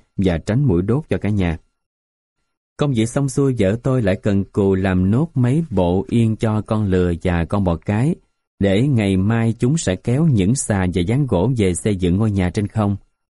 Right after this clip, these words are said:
Tôi cùng Fritz và Ernest ra bờ biển xem xét những vật liệu trôi dạt ở đó và cũng để tìm những thứ dùng làm thang dây.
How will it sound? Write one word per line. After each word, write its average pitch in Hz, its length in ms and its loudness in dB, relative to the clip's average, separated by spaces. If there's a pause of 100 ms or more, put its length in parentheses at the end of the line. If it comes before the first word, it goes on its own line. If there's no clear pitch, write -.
(400)
Tôi 139 140 0
cùng 107 200 0
Fritz 143 360 -2
và 101 160 0
Ernest 123 440 0
ra 117 160 0
bờ 92 180 0
biển 87 240 0
xem 107 260 -2
xét 139 300 -4
những 107 280 2
vật 92 180 -2
liệu 87 220 0
trôi 110 280 -2
dạt 87 200 -2
ở 107 100 -2
đó 117 280 0 (360)
và 107 180 2
cũng 110 180 0
để 110 120 0
tìm 101 260 0
những 87 260 0
thứ 143 260 0
dùng 90 220 2
làm 87 240 0
thang 110 240 -2
dây. 101 280 -2